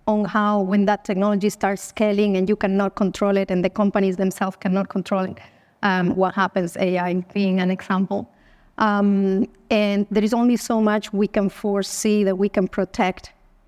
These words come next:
a technology. And then there is the, the phase that I will call, sorry, uh, more on the teenage phase. And I see that with open source,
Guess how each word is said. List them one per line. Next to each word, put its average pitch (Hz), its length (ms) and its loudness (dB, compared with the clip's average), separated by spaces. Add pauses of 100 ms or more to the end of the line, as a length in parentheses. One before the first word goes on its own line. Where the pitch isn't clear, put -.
(140)
a 202 80 0
technology. 196 680 0 (480)
And 220 240 4
then 208 640 2
there 196 160 2
is 185 240 2
the, 190 600 0 (120)
the 202 120 -2
phase 233 500 0
that 202 140 0
I 196 80 -2
will 190 180 0
call, 196 540 0
sorry, - 300 -8 (420)
uh, 196 240 0 (180)
more 208 300 2
on 196 100 2
the 185 120 0
teenage 269 540 2
phase. 202 380 0
And 190 180 0
I 196 120 0
see 254 380 2
that 208 220 0
with 196 140 -2 (140)
open 202 320 -2
source, - 480 -4